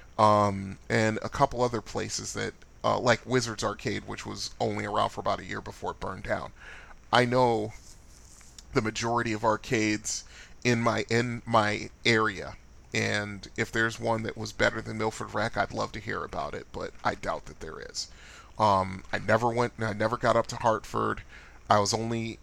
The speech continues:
very rarely in New Haven or Waterbury. As a matter of fact, um, I was, uh,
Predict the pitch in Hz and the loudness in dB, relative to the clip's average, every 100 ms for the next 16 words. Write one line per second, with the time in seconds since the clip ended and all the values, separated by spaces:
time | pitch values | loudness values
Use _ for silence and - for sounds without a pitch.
0 | - 110 - 127 123 113 110 113 110 107 | -16 -10 2 2 4 0 0 2 2 0
1 | 107 107 107 117 117 107 107 110 110 110 | -2 -2 -2 0 0 0 2 4 4 4
2 | 107 107 104 110 - - - 113 113 110 | -2 -4 -4 -8 -14 -18 -6 6 6 6
3 | 113 104 - - 113 107 104 104 95 - | 4 2 0 -4 2 4 4 0 -6 0
4 | 110 104 107 - - - - - - - | 0 0 -2 -2 -4 -12 -20 -20 -20 -20
5 | - - - - - - 107 101 101 98 | -20 -20 -20 -20 -10 0 2 2 0 -4
6 | 98 | -8